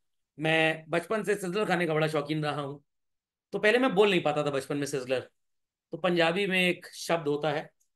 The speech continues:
तो मैं उसको बोलता था, "पापा, वो जो सड़ता बलता आता है, उसको मंगवाओ, वो बढ़िया है।"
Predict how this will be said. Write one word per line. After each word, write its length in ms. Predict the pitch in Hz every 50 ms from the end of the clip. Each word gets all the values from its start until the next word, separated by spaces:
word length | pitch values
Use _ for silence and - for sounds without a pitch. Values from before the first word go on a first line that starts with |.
| _ _ -
तो 60 | 160
मैं 60 | 160 170
उसको 160 | 165 175 180
बोलता 220 | 175 175 175 196
था, 60 | 190
"पापा, 220 | 190 185 180 - 220
वो 80 | 214
जो 140 | 190 196 180
सड़ता 320 | 170 - 156 151 156 190 180
बलता 220 | 170 165 175 180
आता 100 | 170 165
है, 60 | 175
उसको 180 | 160 156 - 160
मंगवाओ, 240 | 147 135 131 135 147
वो 140 | 147 147
बढ़िया 320 | 151 151 143 135 131 131 123
है।" 80 | 120